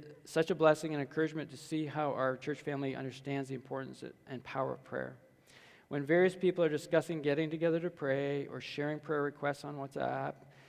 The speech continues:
it is a joy to experience and benefit from the often unseen work of God's kingdom that happens in living rooms and in a circle of chairs and in a spontaneous huddle of prayer.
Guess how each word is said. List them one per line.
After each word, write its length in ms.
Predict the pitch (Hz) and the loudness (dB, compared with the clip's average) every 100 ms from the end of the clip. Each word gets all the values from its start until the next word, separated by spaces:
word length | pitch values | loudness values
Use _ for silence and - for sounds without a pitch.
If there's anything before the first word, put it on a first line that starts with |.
| - - | -20 -4
it 80 | 139 | -2
is 120 | 135 | 0
a 60 | 131 | -4
joy 680 | 127 151 151 156 151 151 151 | 2 4 6 6 4 2 0
to 120 | 147 | -8
experience 560 | - - 139 143 139 | -8 -6 -2 -2 -4
and 100 | 131 | -4
benefit 400 | 135 139 135 139 - | -2 -2 -2 -8 -8
from 240 | 123 123 | -8 -6
the 120 | 123 | -8
often 360 | 131 123 131 131 | -6 -8 -6 -10
unseen 480 | 127 127 - 127 127 | -10 -10 -10 -10 -6
work 320 | 127 123 - - | -4 -4 -6 -16
of 160 | 127 | -12
God's 460 | 127 131 123 127 - - - _ _ _ _ | -4 -2 -2 -4 -14 -20 -20 _ _ _ _
kingdom 400 | 160 143 131 127 | -2 -2 -4 -8
that 100 | 123 | -8
happens 420 | - 135 131 135 | -2 -2 -2 -6
in 180 | 127 123 | -6 -6
living 220 | 139 160 | -6 -6
rooms 460 | 160 160 156 151 156 156 - _ - - - - _ | -6 -6 -8 -10 -14 -20 -20 _ -20 -20 -20 -20 _
and 240 | 135 143 139 | 0 2 4
in 120 | 135 | 2
a 60 | 131 | 0
circle 320 | - 156 147 | -2 -2 -2
of 80 | 123 | -4
chairs 680 | - 160 160 160 160 160 151 | 2 6 8 8 8 6 0
and 100 | 139 | -4
in 100 | 135 | -4
a 180 | 135 | -4
spontaneous 760 | 127 - 147 143 131 151 151 135 | -8 -4 -2 -2 -2 -4 -2 -4
huddle 580 | - 151 151 156 156 147 - - 123 | -2 0 0 -2 -4 -6 -16 -10 -8
of 180 | - | -8
prayer. 540 | - 143 143 147 147 | -4 0 0 0 -2